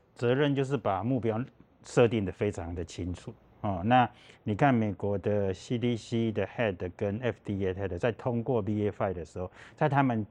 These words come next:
对外讲话的时候都讲到一点：美国三百到五百之间每天的死亡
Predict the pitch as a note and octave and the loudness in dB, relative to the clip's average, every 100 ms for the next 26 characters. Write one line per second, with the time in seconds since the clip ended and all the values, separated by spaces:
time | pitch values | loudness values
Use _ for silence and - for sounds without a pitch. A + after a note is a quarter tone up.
0 | _ D#3 C3+ C3 C3+ G#2+ G2+ F2 F2 A2 | _ 2 2 2 0 0 -6 -6 -4 -2
1 | F#2+ D#2+ - - F#2 - - C3 A#2+ F2+ | -2 -6 -6 -4 -6 -8 -2 0 0 -2
2 | F#2+ G#2 G#2+ F#2 D#2+ - _ _ _ _ | 0 0 -2 -6 -14 -18 _ _ _ _
3 | _ _ - A#2 G#2+ A2 - C#3 D3 G2 | _ _ 0 2 2 0 2 0 2 0
4 | G2 C3 G2+ A2+ G#2+ F2+ G2 G#2 A#2 G#2 | 0 0 0 -2 -2 -4 -8 -6 -4 -4
5 | G2 F2+ F2 G#2+ G2+ F2+ - D#2+ D2+ D#2 | -4 -6 -2 -2 -2 -4 -8 -10 -8 -12